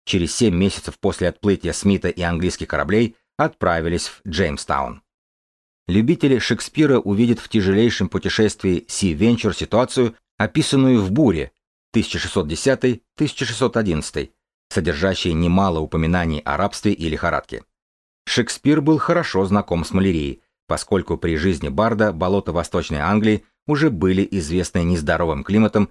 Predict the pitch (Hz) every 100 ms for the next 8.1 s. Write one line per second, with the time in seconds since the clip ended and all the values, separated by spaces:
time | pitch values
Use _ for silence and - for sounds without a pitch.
0 | _ - 98 76 76 82 95 110 107 90
1 | 80 85 85 85 73 71 80 76 76 -
2 | 76 80 - 67 58 _ _ _ _ _
3 | _ _ 82 78 107 143 98 - _ -
4 | 98 107 - _ _ - 87 80 120 139
5 | - _ _ - 151 139 113 113 113 107
6 | - 90 90 85 90 80 90 82 - 76
7 | 71 - 110 104 101 95 90 90 78 65